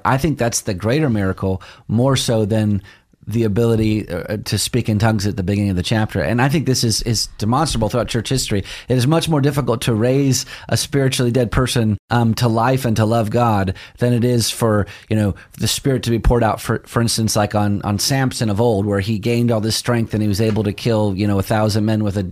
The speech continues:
a, a donkey's jawbone. The Spirit's work is, is, is seen in a greater way when people bow the knee to Jesus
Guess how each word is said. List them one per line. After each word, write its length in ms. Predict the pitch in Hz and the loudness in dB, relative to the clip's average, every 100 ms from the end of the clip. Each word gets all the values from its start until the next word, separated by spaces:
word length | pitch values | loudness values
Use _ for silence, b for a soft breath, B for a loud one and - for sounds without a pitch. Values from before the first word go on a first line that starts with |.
| - | -8
a, 120 | 95 87 - | -6 -6 -2
a 120 | 101 | -2
donkey's 480 | 98 110 107 107 95 | 0 0 0 -2 -2
jawbone. 500 | 107 110 104 85 90 - _ | 0 0 0 0 -2 -8 _
The 100 | - | -2
Spirit's 500 | 107 - 143 165 151 | -2 0 2 2 2
work 220 | 135 139 127 | 2 0 0
is, 160 | 104 - | -2 -2
is, 160 | 107 104 101 - | -4 -4 -8 -4
is 200 | 120 107 | 0 0
seen 340 | - 127 135 135 | 0 2 4 4
in 100 | 107 | 2
a 60 | |
greater 540 | 95 95 110 131 131 120 | 0 0 2 2 2 2
way 320 | 120 107 92 | 2 2 2
when 180 | 98 95 | 0 0
people 320 | - 117 113 | -2 0 0
bow 280 | 87 110 113 | 2 0 2
the 100 | 110 | 2
knee 140 | 110 | 0
to 100 | 95 | -2
Jesus 640 | 85 120 107 73 82 - | 0 0 0 -2 -4 -6